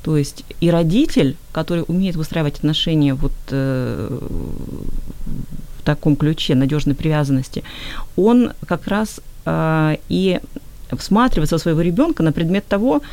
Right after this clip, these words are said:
в чём ему нужна сейчас моя помощь, а с чем он справится самостоятельно. Потому что, безусловно, с чего вы и начали наш разговор, безусловно, всякий <laughs> здравомыслящий и любящий действительно родитель, он очень желает, чтобы из ребёнка вырос самостоятельный, психологически зрелый человек.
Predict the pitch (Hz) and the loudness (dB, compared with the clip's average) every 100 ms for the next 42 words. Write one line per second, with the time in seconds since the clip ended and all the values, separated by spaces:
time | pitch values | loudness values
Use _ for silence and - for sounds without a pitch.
0 | - - - 220 196 180 180 185 262 349 | -16 -12 0 4 4 4 2 2 0 2
1 | - 160 156 156 156 170 139 135 - - | -2 0 2 2 2 2 2 2 -4 -12
2 | - - 147 - 180 170 - 190 185 - | -18 -4 -2 0 2 0 0 0 0 0
3 | 156 - 156 147 135 131 123 - - - | 0 2 2 2 0 0 -2 -6 -12 -10
4 | - - 156 147 147 143 151 226 247 160 | -8 0 2 2 0 0 0 2 4 4
5 | 143 139 - 156 151 147 185 233 170 151 | 2 0 -2 -2 0 2 2 2 2 2
6 | - 135 135 147 214 247 - - - 151 | 2 0 0 2 2 0 -4 -10 -4 0
7 | 190 196 160 - - 180 175 160 - - | 2 2 2 -2 -2 0 2 2 2 0
8 | 151 160 - 143 170 147 156 175 147 - | 0 -4 -4 -2 0 2 2 0 -2 2
9 | 143 135 131 170 156 151 139 139 170 147 | 2 2 2 2 0 -2 -2 -2 0 0
10 | 135 151 180 233 151 - - - 135 151 | 2 2 0 0 -2 -2 -12 -2 0 0
11 | 160 175 208 233 175 - 135 127 - 139 | 0 -2 0 0 0 -2 0 0 2 0
12 | 147 151 233 240 - 175 175 - 156 151 | 0 2 2 2 2 0 0 2 2 2
13 | - 151 156 190 208 208 208 165 147 143 | 2 2 2 2 2 2 2 -2 0 0
14 | 190 - 143 131 135 147 175 180 214 226 | -2 0 2 4 4 4 2 0 0 2
15 | 180 120 | 0 -2